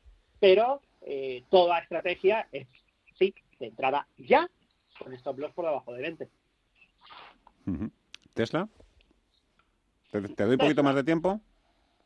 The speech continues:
Speaker 1: No, no, no,
Speaker 2: ¿No?
Speaker 1: no, me,
Speaker 2: Vale,
Speaker 1: me,
Speaker 2: vale.
Speaker 1: me lo saco enseguida.
Speaker 2: Venga.
Speaker 1: Eh, vamos a ver, la bajada de hoy es importante, pero a mí lo que, lo que es otra de las cositas que he visto que, que me han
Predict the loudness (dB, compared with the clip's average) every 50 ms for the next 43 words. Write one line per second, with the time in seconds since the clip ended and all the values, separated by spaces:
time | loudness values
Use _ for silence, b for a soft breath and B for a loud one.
0 | _ _ _ _ _ _ -2 0 0 2 0 0 -2 -2 -2 0 0 0 0 -2
1 | -2 -4 -4 -2 -2 -2 -2 -2 -2 -2 -2 -4 -4 -2 -2 -2 -2 0 -2 -2
2 | -4 -4 -6 -6 -4 -4 -4 -6 -8 -10 _ _ -14 -12 -10 -10 -8 -8 -6 -6
3 | -6 -8 -8 -10 -10 -8 -8 -8 -8 -8 -10 -10 -8 -8 -8 -10 _ -10 -8 -6
4 | -6 -8 -8 -10 -10 -10 -8 -8 -10 -10 -8 -10 -10 -12 -14 -16 -16 -16 -14 -14
5 | -16 -16 -18 -20 _ _ -20 -20 -14 -12 -10 -4 0 0 0 2 0 0 -2 -2
6 | -2 -4 _ _ _ _ _ _ _ -4 -4 -4 -2 -2 -2 -2 -4 -6 -8 -8
7 | -10 -8 -10 -10 -12 -12 -12 -12 -10 -10 -8 -8 -8 -8 -10 -10 -12 -14 -18 -18
8 | -16 -16 -14 -12 -10 -10 -10 -10 -12 -16 -16 -16 -16 -14 -16 -16 _ -16 -16 -16
9 | -16 -16 -14 -12 -10 -12 -10 -10 -12 -10 -10 -10 -10 -10 -10 -10 -10 -12 -12 -14